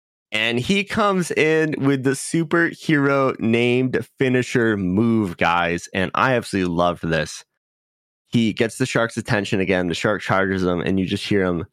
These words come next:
charge up his power attack and yell, "Crackle, thunder, punch," and punch the shark in the nose, which knocks it the fuck out. And everybody makes it out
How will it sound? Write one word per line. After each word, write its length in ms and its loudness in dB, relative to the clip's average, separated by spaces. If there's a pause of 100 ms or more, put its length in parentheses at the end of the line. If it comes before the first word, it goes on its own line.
charge 420 0
up 220 0
his 100 0
power 420 2
attack 540 0 (440)
and 100 0
yell, 220 2
"Crackle, 640 0
thunder, 460 0
punch," 480 -2
and 160 -4
punch 300 -2
the 100 -2
shark 360 0
in 80 -4
the 80 0
nose, 480 2
which 200 -4
knocks 280 0
it 60 -12
the 80 -4
fuck 320 0
out. 380 0 (160)
And 480 0 (680)
everybody 380 2
makes 260 0
it 60 2
out 260 0